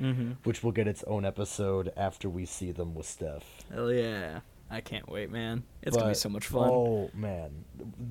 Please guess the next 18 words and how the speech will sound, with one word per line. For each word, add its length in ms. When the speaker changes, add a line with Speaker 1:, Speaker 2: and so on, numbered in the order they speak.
Speaker 2:
That's 280
gonna 200
be 100
a 80
great 240
time. 400
Speaker 1:
<laughs> 380
Speaker 2:
Even 240
just, 160
like, 140
talking 400
about 180
it 80
after. 460
Like, 340
I 120
wanna 260
just 260